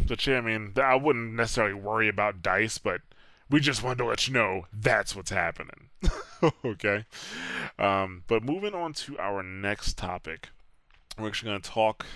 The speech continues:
a little bit about the most pirated games of twenty eleven. Now, these aren't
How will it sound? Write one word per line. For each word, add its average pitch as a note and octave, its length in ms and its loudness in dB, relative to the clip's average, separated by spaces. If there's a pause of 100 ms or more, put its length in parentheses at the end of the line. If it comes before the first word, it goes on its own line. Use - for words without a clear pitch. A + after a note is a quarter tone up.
(120)
a G2 80 -10
little E3 320 -8
bit F3+ 200 -4
about A#2+ 300 0
the G#2+ 60 -6
most A2+ 400 -4
pirated A2 480 -2
games F#2 640 -8 (440)
of F#2 140 -4
twenty F#2 320 -6
eleven. F2 580 -6 (380)
Now, G2 80 0
these B2+ 260 2
aren't C#3+ 300 2